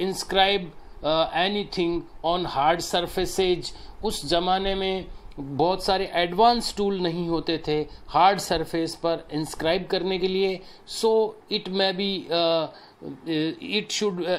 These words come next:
it could be, uh, very difficult to inscribe on the hard surface in that time। इसलिए ये बहुत कठिन होता होगा हार्ड सरफेस पर इंस्क्राइब करना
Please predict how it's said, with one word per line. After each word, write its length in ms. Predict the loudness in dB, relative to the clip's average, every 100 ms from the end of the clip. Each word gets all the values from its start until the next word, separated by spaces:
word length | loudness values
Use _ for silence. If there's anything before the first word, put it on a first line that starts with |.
| -2
it 200 | -4 -4 0
could 180 | 0 0
be, 160 | 0 -2 -4 -12 -12 -2
uh, 200 | 0 2 0 2
very 280 | 4 4 0 -4
difficult 640 | -4 -4 0 2 0 -6 -18 -8 -4
to 80 |
inscribe 720 | -2 -4 -4 2 4 4 0 -6 -2
on 240 | 2 2 2
the 140 | 0 0 2
hard 280 | 4 4
surface 560 | 4 -2 0 0 0 -4 -6
in 160 | -4 2
that 220 | 2 2 0
time। 200 | -2 -2 -6 -10 -10 -6
इसलिए 500 | -4 0 2 0 -4
ये 260 | -4 0 0
बहुत 340 | 0 -2 -2
कठिन 320 | -4 -2 -2 0
होता 300 | -2 2 2
होगा 480 | 2 2 2 2 -2 -20 -8
हार्ड 300 | 2 4 4
सरफेस 540 | 2 -2 0 -4 -4 -4
पर 180 | -4
इंस्क्राइब 580 | -2 -4 -4 0 0 0
करना 360 | 0 -2 0